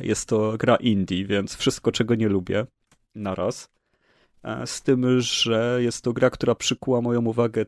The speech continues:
tym, że jest, że opowiada o podniebnych piratach, o statkach podniebnych, które, e, napadają na wyspy, które latają w przestworzach, a ja uwielbiam motyw, e, latania w grach i podniebnych piratów. E,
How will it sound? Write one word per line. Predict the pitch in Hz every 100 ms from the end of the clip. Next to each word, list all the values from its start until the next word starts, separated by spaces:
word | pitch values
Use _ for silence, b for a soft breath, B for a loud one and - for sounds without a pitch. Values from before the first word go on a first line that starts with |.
| _
tym, | 135 151 147
że | - 120
jest, | 117 - - - _ - 127
że | 123 139
opowiada | 135 - 123 127 123 120 -
o | 113 110
podniebnych | - 117 120 117 117 -
piratach, | - 131 127 - 80 -
o | - 101
statkach | - - 131 117 - 98
podniebnych, | - 104 - 110 101 104 101 -
które, | - - 104 101 98 B B B B B -
e, | 95 98 98
napadają | 110 - 107 107 107
na | 120
wyspy, | 120 127 - 107
które | - - 101 95
latają | 95 - 101
w | -
przestworzach, | - 110 - 104 107 110 -
a | 110
ja | 107
uwielbiam | 120 117 120 107 110
motyw, | 101 110 - 104 -
e, | 110 104
latania | 104 104 - 110 110
w | 92
grach | 110 110 107
i | -
podniebnych | 113 - 117 107 113 -
piratów. | 113 101 98 110 107 - _ B B B B _ -
E, | 92 95 101